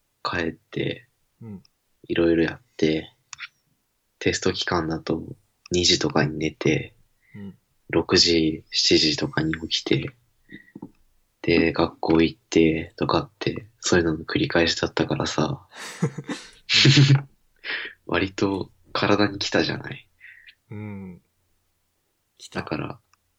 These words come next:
Speaker 1: 結構、睡眠時間を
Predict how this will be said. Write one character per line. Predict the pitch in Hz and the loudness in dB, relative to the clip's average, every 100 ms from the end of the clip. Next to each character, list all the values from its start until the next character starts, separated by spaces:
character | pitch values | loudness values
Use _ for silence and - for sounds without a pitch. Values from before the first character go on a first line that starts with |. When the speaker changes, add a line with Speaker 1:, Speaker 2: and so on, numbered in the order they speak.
| _ - | _ -14
Speaker 1:
結 | - - | -14 -10
構、 | - 82 135 - - _ _ _ - - - _ _ - | -4 -2 -2 -10 -16 _ _ _ -18 -16 -16 _ _ -12
睡 | - 101 98 | -2 -2 0
眠 | 98 98 98 | -2 -4 -2
時 | 95 98 | 0 0
間 | 87 80 | 0 -2
を | 76 | -4